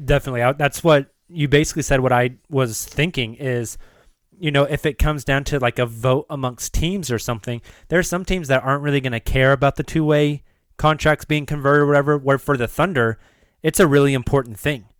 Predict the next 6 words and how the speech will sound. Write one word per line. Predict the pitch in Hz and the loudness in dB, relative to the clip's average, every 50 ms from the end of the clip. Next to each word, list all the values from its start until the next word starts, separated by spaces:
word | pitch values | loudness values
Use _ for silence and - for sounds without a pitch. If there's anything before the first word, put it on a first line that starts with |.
| _ _ _ _ _ _ - - _ | _ _ _ _ _ _ -20 -20 _
Um, | - 156 135 135 123 120 117 131 | -4 -2 0 2 2 0 -2 -2
I | - 147 139 | -2 -2 -2
know, | 135 135 135 135 135 135 135 | 0 0 2 4 4 4 4
like, | 131 123 117 117 117 110 | 2 2 0 -2 -4 0
Brooklyn | 127 139 156 - - 147 135 127 120 | 0 2 2 0 -2 -2 -2 -2 -4
has | 117 123 127 117 117 120 120 113 - | -4 -4 -2 0 0 0 -2 -4 -6